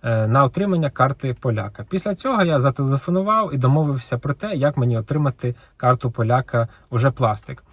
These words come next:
Але важливо, що в деяких ужондах ти мусиш додатково реєструватися на цю послугу, на отримання пластикової карти.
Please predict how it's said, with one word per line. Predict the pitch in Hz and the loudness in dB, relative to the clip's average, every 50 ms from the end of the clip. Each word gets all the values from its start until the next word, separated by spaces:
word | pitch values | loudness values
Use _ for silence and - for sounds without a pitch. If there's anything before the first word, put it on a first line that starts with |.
| _ _ - - | _ _ -14 -6
Але | - 120 139 | 0 0 2
важливо, | 165 185 196 208 247 240 214 190 | 4 2 2 0 0 -2 -2 -2
що | - - 143 | -2 0 0
в | 143 | 2
деяких | 170 196 196 - - 165 - | 2 0 0 -2 -6 -6 -2
ужондах | 147 139 139 180 214 220 190 180 - | 0 2 2 2 2 2 -2 -2 -2
ти | - 151 | 0 2
мусиш | 139 143 160 175 165 - 160 156 - - _ - - _ - | 4 4 4 4 2 0 -6 -6 -6 -10 _ -20 -20 _ -4
додатково | - 131 127 139 127 - - 180 185 190 180 | -2 0 0 0 0 2 2 2 4 4 4
реєструватися | 160 151 135 - - 131 120 131 160 185 - 175 - 160 | 4 4 0 0 0 0 2 2 2 2 -2 -6 -6 -2
на | 143 131 127 | -2 -2 -2
цю | - - 139 | -2 -4 -6
послугу, | - - 123 113 107 - - 107 101 107 | -4 -2 -4 -4 -4 -4 -8 -6 -4 -4
на | 110 107 110 123 | -2 -2 -2 -4
отримання | 127 - 113 113 - 135 151 160 156 147 143 135 131 139 - - _ _ | -4 -6 -8 -4 -2 0 2 2 2 2 0 0 -2 -2 -6 -10 _ _
пластикової | - - 120 131 - - 147 - - 135 127 120 | -2 -2 -2 -2 -2 -4 -8 -6 -2 -2 -2 -2
карти. | - 113 104 104 107 - - | 0 -2 -2 -2 -4 -12 -16